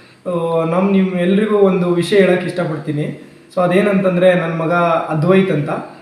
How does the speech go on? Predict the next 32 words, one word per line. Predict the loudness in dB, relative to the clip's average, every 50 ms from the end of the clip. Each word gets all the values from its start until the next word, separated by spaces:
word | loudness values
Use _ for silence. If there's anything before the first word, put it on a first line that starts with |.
| -16 -10 -8
ಅವನು | -4 -4 -2 -2 -2
ಎರಡು | -2 0 0 0
ವರ್ಷ | 0 0 -2 -2 -2 -2 0 0 0 0 -2
ಮೂರು | -2 -4 -4 -4 -4 -4
ತಿಂಗಳು, | -4 -4 -4 -2 -4 -4 -6 -8 -10
ಇವಾಗ | -10 -8 -6 -6 -4
ನಾಲ್ಕನೇ | -4 -2 -2 -2 -2 -2 -2
ತಿಂಗಳು | -2 -2 -4 -6 -4 -4 -2 -2 -2 -2
ನಡೀತಿದೆ, | -2 -2 -2 -2 -4 -4 -6 -6
ಎರಡು | -6 -6 -8 -6 -6
ವರ್ಷ | -6 -6 -6
ನಾಲ್ಕು | -6 -4 -4 -4 -4 -6
ತಿಂಗಳು. | -8 -8 -6 -6 -6 -6 -8 -12 -18 -20 -20 -20 -20 _ -2 2
So | 2
ಅವನಿಗೆ | 4 4 2 0 0 0 0 2 4 6 6 6 6 4 2 0 -2
ಒಂದು | -2 -2 0 0 -2 -2 -2
Indian | -2 0 2 4 4 4
Book | 4 2 0 0
of | 0 0 2
Record | 0 -2 -2 -2 -2 -2 -2 -2 -4 -6
ಮತ್ತೆ | -6 -6 -6
ಕರ್ನಾಟಕ | -4 -4 -4 -2 -2 -2 -2 -2
Book | -2 -4 -4 -4 -4
of | -4 -4 -4 -4 -6
Record | -4 -2 -2 -2 0
ಎರಡಕ್ಕೂ | 0 -2 -2 -2 -4 -4 -4 -6 -6 -4 -4 -4 -4 -4 -6
ಸೆಲೆಕ್ಟ್ | -4 -4 -2 -2 -2 -2 -4
ಆಗಿದ್ದಾನೆ. | -4 -4 -2 -4 -4 -4 -6 -8 -8 -10 -16 -20 -20 -20 -18 -12 -10
So | -8 -4
ತುಂಬಾ | -2 0 0 0
ಖುಷಿ | 0 -2 -4 -4 -4 -2
ಆಗುತ್ತೆ. | -2 -2 -2 -4 -4 -6 -6 -8 -8 -12 -18